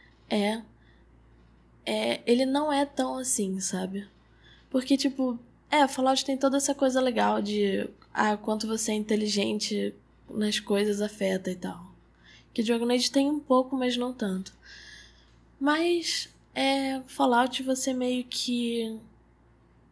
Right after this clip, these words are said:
não tem tanto esse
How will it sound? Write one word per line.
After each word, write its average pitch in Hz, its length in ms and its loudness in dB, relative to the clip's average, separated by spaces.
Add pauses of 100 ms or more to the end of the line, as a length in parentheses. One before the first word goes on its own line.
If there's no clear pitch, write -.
(120)
não 269 320 0
tem 247 440 -2 (100)
tanto 220 380 0
esse 202 800 0